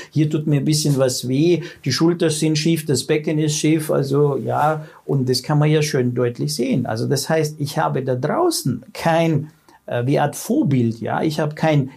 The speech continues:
ideales Bild von Gesundsein. Theoretisch ja, weißt du, theoretisch, praktisch aber nicht.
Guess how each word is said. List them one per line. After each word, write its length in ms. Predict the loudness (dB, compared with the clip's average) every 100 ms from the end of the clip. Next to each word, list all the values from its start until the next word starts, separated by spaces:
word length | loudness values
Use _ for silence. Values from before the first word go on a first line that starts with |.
| 0
ideales 640 | 2 4 4 2 0 -2
Bild 260 | 0 0 0
von 220 | 0 0
Gesundsein. 680 | 0 0 0 -2 -6 -8 -14 _ _ _ _ _ _ -20 -20 -8 -2
Theoretisch 680 | 2 2 2 0 -2 -6 -4
ja, 340 | -2 -2 -6 -14 _ _
weißt 200 | -6 -4
du, 80 | -6
theoretisch, 720 | 0 2 4 2 -2 -10 -16
praktisch 540 | -4 -4 -2 -6 -6 -6
aber 180 | -6 -8
nicht. 240 | -12